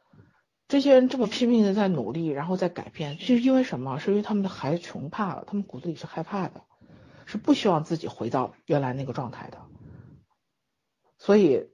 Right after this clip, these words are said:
就是说，这个年轻人为什么对为世界这么渴望，然后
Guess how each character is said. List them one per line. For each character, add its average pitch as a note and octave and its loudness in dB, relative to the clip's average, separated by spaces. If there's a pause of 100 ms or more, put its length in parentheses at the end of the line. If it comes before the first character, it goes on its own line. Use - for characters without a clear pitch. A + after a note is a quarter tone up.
就 F#3 0
是 F#3 0
说， F#3+ 6
这 G3+ -4
个 G3+ -2
年 D3+ 0
轻 C4 2
人 A3+ 6
为 A#3 4
什 A3 0
么 F#3+ 2 (880)
对 A3+ 10
为 A3+ 10
世 A3+ 0
界 A3+ 8
这 A3+ 2
么 G#3 4
渴 - -2
望， C#3 2 (420)
然 D3+ -2
后 F3+ -2